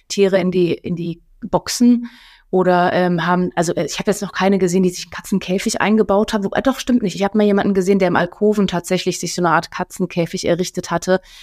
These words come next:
Ähm, bei uns ist das so, ich hab's ja eben schon erwähnt, dass die beiden sich wohler fühlen, wenn sie zu zweit in der Box sind. Das heißt, die ist recht groß und es ist so eine weiche. Bei Katzen ist, glaub ich, noch mehr als Hunde eigentlich hassen, eingesperrt zu sein in der Regel. Und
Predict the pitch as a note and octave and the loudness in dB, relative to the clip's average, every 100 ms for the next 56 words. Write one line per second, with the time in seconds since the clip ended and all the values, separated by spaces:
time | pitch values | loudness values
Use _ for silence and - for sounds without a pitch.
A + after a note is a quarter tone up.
0 | - - - F#3+ F#3+ F#3 E3 G3 A3 A3 | -20 -8 0 2 2 2 4 4 2 -2
1 | G3+ F#3 - F#3+ F#3+ F#3 F#3 F3+ F#3 G3 | -2 -2 -2 -2 -2 -4 -2 0 0 -2
2 | F3+ F3 F3+ F#3 E3+ - F3 D#3+ F3+ F#3 | 0 0 0 0 -2 -6 -2 0 0 -2
3 | F3 E3 F3+ F#3+ - F#3+ F3+ F3+ F3 - | -6 -2 0 0 0 -2 -2 -4 -6 -12
4 | - - E3+ F#3+ G#3+ G#3 G3+ A3 - A3 | -14 0 0 2 0 0 0 -2 -2 -4
5 | G3 F#3+ F#3 - F3+ - F3 - _ F#3 | -4 -2 -4 -4 -8 -6 -6 -8 _ 0
6 | G#3+ G3 F3 F3+ - F#3+ F3 E3 E3+ G#3 | 0 -2 -8 -8 -4 -2 0 2 2 0
7 | - A#3+ A#3+ - - - - F#3+ - F3+ | -2 -2 -4 -12 -20 -20 -4 -2 0 -4
8 | - A3 G#3 - _ F3+ F3 - F3 F3+ | -2 -2 -2 -6 _ -6 -6 -2 -2 0
9 | F3+ E3 E3 F3+ F3 - G3 G3 G3 G3+ | -4 -4 -2 0 -2 -2 -2 0 0 0
10 | F3+ F3+ F3 - F#3 - F#3 D#3 F#3 - | -2 -2 -4 -6 -8 -6 -4 -4 -4 -2
11 | G3+ - A3 A3 A3 G#3+ G#3+ G#3+ A3 A3 | -4 -4 -4 0 2 2 2 2 2 2
12 | A3+ F#3+ F#3 F#3 | 2 0 -2 -4